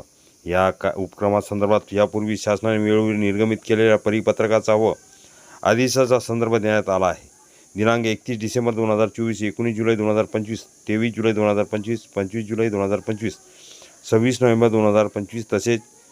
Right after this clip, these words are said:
चार पंधरा व एकतीस डिसेंबर दोन हजार पंचवीस रोजी निर्गमित आदेशानुसार सामूहिक कवायत कार्यक्रमाबाबत सविस्तर सूचना देण्यात आल्या होत्या.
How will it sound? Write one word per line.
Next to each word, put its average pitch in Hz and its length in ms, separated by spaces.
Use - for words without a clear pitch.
चार 123 280
पंधरा 120 340
व 123 120
एकतीस 117 320
डिसेंबर 120 340
दोन 107 160
हजार 107 180
पंचवीस 107 420
रोजी 117 240
निर्गमित 110 460
आदेशानुसार 120 680
सामूहिक 113 380
कवायत 113 300
कार्यक्रमाबाबत 110 720
सविस्तर 110 460
सूचना 110 300
देण्यात 101 300
आल्या 95 200
होत्या. 90 220